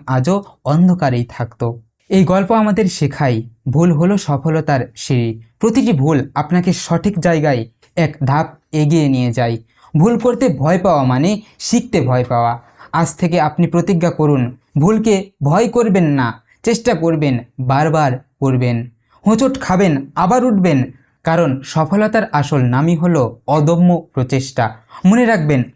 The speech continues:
আপনার ছোট্ট চেষ্টা হয়তো একদিন আপনার পরিবার, আপনার সমাজ কিংবা পুরো পৃথিবীর জন্য আলো হয়ে উঠতে পারে। তাই থেমে যাবেন না,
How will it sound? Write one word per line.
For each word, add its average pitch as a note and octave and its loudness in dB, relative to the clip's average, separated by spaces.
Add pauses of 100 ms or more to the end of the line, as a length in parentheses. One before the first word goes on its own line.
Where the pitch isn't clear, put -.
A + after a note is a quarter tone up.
(120)
আপনার G#3 0
ছোট্ট G#3+ -2
চেষ্টা F#3+ 0
হয়তো F3+ 0 (200)
একদিন D#3 0
আপনার D3 0
পরিবার, C3 0 (300)
আপনার G#3+ 2
সমাজ G#3 0 (200)
কিংবা G3+ 2 (260)
পুরো G3 2
পৃথিবীর G3 0
জন্য D#3 0 (280)
আলো F3 2
হয়ে D3+ 0
উঠতে B2+ -4
পারে। A#2 -2 (480)
তাই D#3+ 0 (300)
থেমে B3 2
যাবেন F#3+ 2
না, A#2+ -2